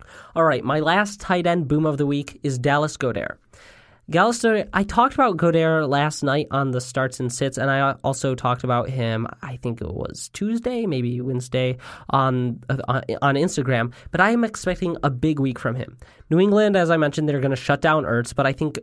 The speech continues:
Goedert will be able to have a great game. As the Patriots, they, they always force teams to go to their secondary options. That's what they do best. And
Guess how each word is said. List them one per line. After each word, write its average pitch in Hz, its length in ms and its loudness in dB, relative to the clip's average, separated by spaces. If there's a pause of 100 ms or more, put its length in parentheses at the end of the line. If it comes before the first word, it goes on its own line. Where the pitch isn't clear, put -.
Goedert 147 480 0
will 147 300 -2 (180)
be 131 180 0
able 139 160 0
to 123 60 -6
have 127 200 -2
a 127 60 -2
great 123 260 -2
game. 160 340 -2 (300)
As 165 140 0
the 160 80 -2
Patriots, 185 420 0
they, 170 220 0
they 170 200 -2
always 202 320 2
force 170 420 0
teams 143 420 -2
to 131 440 -2 (100)
go 143 180 0
to 147 140 -4
their 131 160 -2
secondary 127 720 -2
options. 110 440 -4
That's 123 200 -2
what 131 100 -2
they 127 120 0
do 123 140 -2
best. - 400 -8 (320)
And 139 460 0